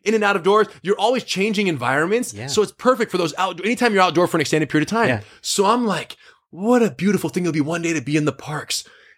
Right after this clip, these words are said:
Speaker 1: And then Disneyland called.
Speaker 2: Yeah.
Speaker 1: You guys,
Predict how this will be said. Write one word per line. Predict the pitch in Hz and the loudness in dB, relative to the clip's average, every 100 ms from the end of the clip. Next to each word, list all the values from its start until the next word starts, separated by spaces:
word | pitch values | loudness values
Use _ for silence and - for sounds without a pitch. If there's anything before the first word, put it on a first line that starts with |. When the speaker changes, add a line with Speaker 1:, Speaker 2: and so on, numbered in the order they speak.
| _ | _
Speaker 1:
And | 214 240 233 | -2 -2 0
then | 302 302 247 | 2 2 0
Disneyland | 277 285 254 277 269 247 240 240 | 2 2 2 4 4 6 4 4
called. | - 233 214 214 202 170 139 123 - _ | 2 4 6 6 4 2 0 -4 -6 _
Speaker 2:
Yeah. | 113 123 _ _ | -6 -6 _ _
Speaker 1:
You | 160 | -6
guys, | 160 202 190 131 - | 0 2 2 -2 -8